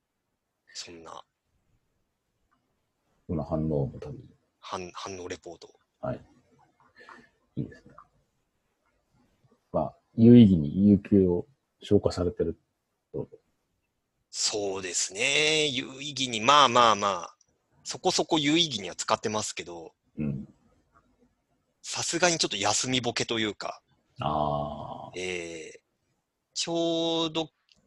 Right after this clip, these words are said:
Speaker 1: 一昨日かな？あのー、
Speaker 2: うん。
Speaker 1: 新しい職場で、ちょっとその、入社前の、
Speaker 2: うんうん。
Speaker 1: ちょっとなんかガイダンスというか、
Speaker 2: はいはい。
Speaker 1: ちょっとした説明みたいなのがあったんですけど、
Speaker 2: うん。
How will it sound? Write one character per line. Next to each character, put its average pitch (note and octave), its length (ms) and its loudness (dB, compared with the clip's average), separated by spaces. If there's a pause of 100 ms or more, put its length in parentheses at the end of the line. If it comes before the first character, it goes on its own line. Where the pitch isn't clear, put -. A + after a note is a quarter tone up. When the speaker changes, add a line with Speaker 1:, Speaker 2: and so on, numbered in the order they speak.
(300)
Speaker 1:
一 C#3 240 0
昨 B3 200 0
日 C3 80 2
か E2 160 -10
な？ C#3 260 -2 (260)
あ G#2 140 -2
の G#2 120 -4
ー、 G2 400 -8
Speaker 2:
う - 20 -10
ん。 - 40 -14 (440)
Speaker 1:
新 D3+ 300 4
し - 160 6
い A#2 40 2
職 G#2+ 300 -2
場 G#2 140 2
で、 A2 80 -4
ち - 80 -2
ょ B3+ 40 2
っ B3 40 -10
と D#3+ 100 4
そ B2 120 -2
の、 G2+ 260 -2 (300)
入 E3+ 180 2
社 F3+ 180 6
前 F3+ 320 6
の、 E2 240 -16 (320)
Speaker 2:
う G#2 40 2
ん - 20 2
う E2 40 0
ん。 C#2 300 -8 (260)
Speaker 1:
ち - 80 -10
ょ - 40 -6
っ - 20 -12
と F#2 100 -12
な F#2+ 100 -8
ん F#2 60 -10
か - 180 -12
ガ G#2+ 140 6
イ A2 80 2
ダ G#2+ 120 4
ン G#2+ 80 -2
ス - 100 -4
と G2 100 -4
い F2 80 -8
う F2 80 -14
か、 - 300 -10 (160)
Speaker 2:
は - 120 -8
い - 120 -14 (120)
は - 80 -16
い。 - 60 -20 (320)
Speaker 1:
ち - 100 -8
ょ - 20 -10
っ - 20 -12
と C3 100 0
し - 40 4
た - 80 -2
説 C3 280 -2
明 C#3 160 6
み D3+ 100 -2
た - 120 2
い E2 40 -8
な D#2+ 80 -16
の D#2+ 60 -16
が - 100 -6
あ - 20 -2
っ - 80 -8
た - 120 -12
ん - 40 -20
で - 60 -20
す - 80 -18
け F2 80 -16
ど、 E2+ 280 -20 (180)
Speaker 2:
う F2 60 -4
ん。 C#2+ 180 -6